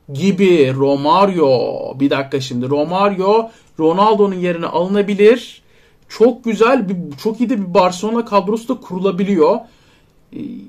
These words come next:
Dybala, Morientes,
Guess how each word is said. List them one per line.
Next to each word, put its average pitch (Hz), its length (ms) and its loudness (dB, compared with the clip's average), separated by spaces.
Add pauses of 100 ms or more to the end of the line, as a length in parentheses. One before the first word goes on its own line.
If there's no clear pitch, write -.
(580)
Dybala, 185 840 0 (420)
Morientes, 220 840 2